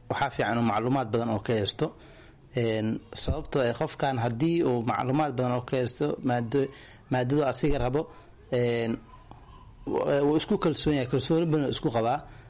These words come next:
Xataa ardayda, een, keliya gudaha Soomaaliya maahan, ardayda caalamka dhan waa nala qabaan. Een, haddii mar maado la dooranayo, in maadadaasi qofka, een, asiga rabitaankiisa inta badan u badan yahay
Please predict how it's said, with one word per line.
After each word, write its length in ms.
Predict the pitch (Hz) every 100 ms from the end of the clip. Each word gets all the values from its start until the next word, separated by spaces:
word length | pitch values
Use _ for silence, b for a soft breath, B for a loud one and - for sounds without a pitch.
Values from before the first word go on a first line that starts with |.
| B
Xataa 320 | - 123 147 127
ardayda, 460 | 127 160 160 139 120 - -
een, 280 | 117 117 117 -
keliya 340 | - 160 180 135
gudaha 320 | 139 165 131
Soomaaliya 480 | - 131 143 117 117
maahan, 260 | 117 135 -
ardayda 280 | 110 135 135
caalamka 340 | 107 131 120
dhan 100 | 127
waa 80 | 117
nala 200 | 110 120
qabaan. 300 | 123 120 143 - B B B -
Een, 280 | 127 123 120
haddii 360 | 123 123 156
mar 180 | 156 156 139
maado 440 | 135 131 165 - 139
la 160 | 123
dooranayo, 640 | 107 135 160 147 127 143 - B B B -
in 100 | 151 151
maadadaasi 600 | 139 139 151 135 - 151
qofka, 400 | 143 135 - 135 - -
een, 260 | 135 123 120
asiga 280 | 131 - 151
rabitaankiisa 680 | 135 127 - 147 - 127 -
inta 180 | 135 127
badan 260 | 120 120
u 140 | - 135
badan 260 | 123 127 127
yahay 220 | 117